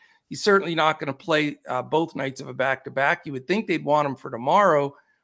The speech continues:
rather than this Rockets game. So keep the news there. The guy I like,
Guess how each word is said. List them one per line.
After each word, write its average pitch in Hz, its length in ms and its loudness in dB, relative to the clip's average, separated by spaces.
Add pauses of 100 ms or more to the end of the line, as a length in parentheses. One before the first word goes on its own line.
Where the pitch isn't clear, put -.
(120)
rather 147 340 4
than 135 160 -6
this 120 220 -6
Rockets 160 480 2
game. 131 360 -8
So 131 400 -2 (320)
keep 214 240 -4
the 214 80 -4
news 185 300 0
there. 160 300 4 (280)
The - 60 -8
guy 277 380 8
I 285 40 10
like, 202 480 2